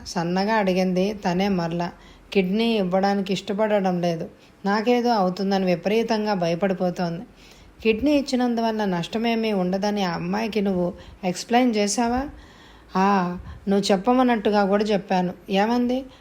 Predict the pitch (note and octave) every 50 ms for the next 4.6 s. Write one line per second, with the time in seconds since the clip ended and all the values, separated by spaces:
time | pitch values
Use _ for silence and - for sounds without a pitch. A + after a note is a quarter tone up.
0 | - - - - - G#3 G3 A3 A#3 G#3+ G3+ G3 F#3 F#3 F3 G#3 F#3+ A3 G#3+ G#3+
1 | G#3 G3 F#3 A3 G#3+ G#3 G3 F3+ E3 F3+ F#3 F3 - - - - - - - -
2 | - - - - - F3+ F3 E3+ E3+ F3 G3 B3+ D#4 - - - - - - -
3 | F3+ F3+ F3 F3 F#3+ G#3 A#3 A#3+ A#3+ A#3+ A#3+ B3 A#3+ B3 A3+ - A3+ G3+ G3+ F#3
4 | E3 E3+ E3 E3 E3 G#3 G#3+ G#3+ F#3+ F3 F3+